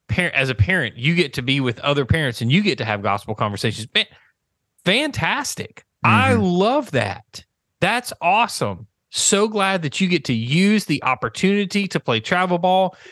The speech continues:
Speaker 1: to further the gospel. Bravo. But if you're the parent that's sitting on the sideline worrying about their kid getting into travel ball so that they can get a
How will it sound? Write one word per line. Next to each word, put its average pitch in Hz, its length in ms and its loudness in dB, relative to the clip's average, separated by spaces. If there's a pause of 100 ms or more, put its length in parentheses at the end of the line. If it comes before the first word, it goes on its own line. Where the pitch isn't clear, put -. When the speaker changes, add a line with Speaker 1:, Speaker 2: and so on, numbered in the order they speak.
(120)
Speaker 1:
to 127 120 0
further 151 560 0
the 143 120 -2
gospel. 110 640 -4 (580)
Bravo. 131 760 0 (1600)
But 147 220 2
if 143 180 -4
you're 226 160 2
the 233 60 0
parent 190 340 0
that's 143 160 -4
sitting 170 200 2
on 156 100 2
the 127 80 0
sideline 131 540 0
worrying 135 260 0
about 127 300 -2
their 117 140 -2
kid 120 540 -2 (840)
getting 135 380 0 (280)
into 175 220 -2
travel 156 420 0
ball 107 400 2 (180)
so 151 180 0
that 135 80 -4
they 139 160 0
can 139 160 -4
get 127 180 0 (140)
a 117 520 0